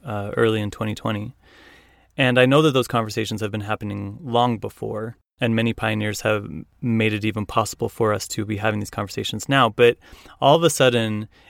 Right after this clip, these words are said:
it wasn't just, like, part of my show. It, it had to become one of the most important things that I tried to do. And, and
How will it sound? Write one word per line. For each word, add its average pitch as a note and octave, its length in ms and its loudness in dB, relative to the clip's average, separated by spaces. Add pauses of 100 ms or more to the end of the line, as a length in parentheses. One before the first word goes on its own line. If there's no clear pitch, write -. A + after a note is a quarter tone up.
it B2+ 100 2
wasn't B2+ 720 0
just, A#2+ 220 -2
like, A2 140 -2 (120)
part A#2+ 300 -2
of C#3 100 -4
my C#3+ 140 0
show. B2+ 400 2
It, A#2+ 300 -2 (180)
it C3+ 320 0
had A2 320 -6
to A2 80 -12
become A2 720 -6
one A2+ 260 2
of G#2 420 -8
the A#2 160 2
most A2 300 -2
important A2+ 400 -6
things A2 240 -8
that A2 240 -4 (120)
I A2 60 -8
tried A2 300 -8
to A2 60 -8
do. - 220 -6 (1400)
And, C3+ 180 -2
and B2+ 100 -4